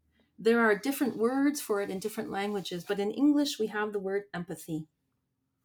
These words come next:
And he talks about, um, empathy technology, which is not having to do with, uh, laptops or iPads, but it's, um,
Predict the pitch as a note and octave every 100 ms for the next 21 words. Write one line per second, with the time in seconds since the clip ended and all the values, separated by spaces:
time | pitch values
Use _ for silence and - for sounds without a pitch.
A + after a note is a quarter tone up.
0 | _ _ - _ - - - _ G#3 A3
1 | B3+ E4 - C4 A#3 G3 G3 F3+ - -
2 | _ _ _ _ F#3+ G3 F#3+ F#3+ F#3 G3
3 | - - A3 A#3+ A#3 A#3 A3 - F#3 G#3+
4 | G3 G#3 A3+ G3+ - E3+ G#3 C#4 - G#3+
5 | A3+ B3+ A#3+ D4+ F#4 - D4 B3+ A3+ A3+
6 | G#3+ G#3 - - F#3 F3 E3+ E3+ G4+ A4
7 | - - G#4+ G#4 A4 - - - - -
8 | - E3+ E3 - G#3 A3+ - G#3 G#3 G#3
9 | - - _ _ _ _ _ _ _ -
10 | A3+ A3+ A3 A3+ G#3 G#3 G#3 G#3+ G#3+